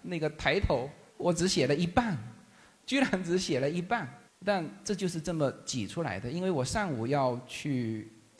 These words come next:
那说起来也是玩哈，就是去那个散博，我就六点起床，这个八点钟，就是在那一个小时之内，我把那个P P T做了。呃，因为我知道后面没有时间做，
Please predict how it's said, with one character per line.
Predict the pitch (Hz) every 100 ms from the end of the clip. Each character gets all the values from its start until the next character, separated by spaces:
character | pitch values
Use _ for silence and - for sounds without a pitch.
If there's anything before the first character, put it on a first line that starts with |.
| -
那 | 165
说 | - 202
起 | 202
来 | 127
也 | 127 110
是 | 165
玩 | 123 98 87
哈， | 123 120
就 | 120 131
是 | 143
去 | 160 151
那 | 147
个 | 139
散 | - 104 110
博， | 101 117 - - - - - - -
我 | 151 147
就 | 233 196 - - - _
六 | 233 285 240
点 | 175 151 117
起 | - 110
床， | - 107 107 113 147 - _ _ -
这 |
个 | 151 135 127 117 101 80 -
八 | 202 208
点 | 214 127 101
钟， | 135 131 135 151 -
就 | -
是 | 151
在 | 165
那 | 175
一 | 175 180
个 | 208
小 | 160
时 | 104 117
之 | 117 156
内， | 185 156
我 | 107 127
把 | 120
那 | 120 135
个 |
P | 135 147
P | 156
T | 156
做 | 139 175 120
了。 | - - - - _ _ _
呃， | - 156
因 |
为 | 180
我 | 135
知 | 160
道 | 175
后 | 175
面 | 160 127
没 | 143
有 | 165
时 | 113
间 | 110 110
做， | 110 113